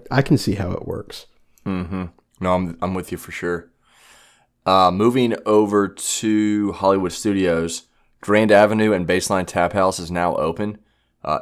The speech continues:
Speaker 2: it was announced earlier this year that the Muppets Courtyard, along with a portion of the former Streets of America, would be reimagined by Walt Disney Imagineering, and it'd be a new area called Grand Avenue.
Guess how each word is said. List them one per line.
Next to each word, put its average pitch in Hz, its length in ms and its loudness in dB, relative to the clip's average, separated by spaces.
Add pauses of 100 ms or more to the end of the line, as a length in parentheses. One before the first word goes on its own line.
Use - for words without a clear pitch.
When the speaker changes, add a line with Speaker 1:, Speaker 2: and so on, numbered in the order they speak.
(140)
Speaker 2:
it 87 60 -4
was 92 120 -6
announced 98 300 0
earlier 98 220 0
this 90 200 -6
year 101 160 2
that 87 140 -2
the 85 80 -8
Muppets 87 320 -4
Courtyard, 92 400 0
along 90 200 -4
with 85 100 -10
a 82 40 -14
portion 98 360 -6
of 80 80 -6
the 80 80 -10
former 90 280 -4
Streets 90 280 -6
of 82 60 -10
America, 92 600 -2
would 87 120 -8
be 87 120 -4
reimagined 92 600 0
by 82 120 -2
Walt 85 420 -2
Disney 87 520 -6
Imagineering, 85 680 -8 (460)
and 82 120 -8
it'd 85 100 -4
be 90 100 0
a 85 60 0
new 90 420 -2
area 87 340 0
called 85 280 -2
Grand 85 280 -4
Avenue. 92 420 -2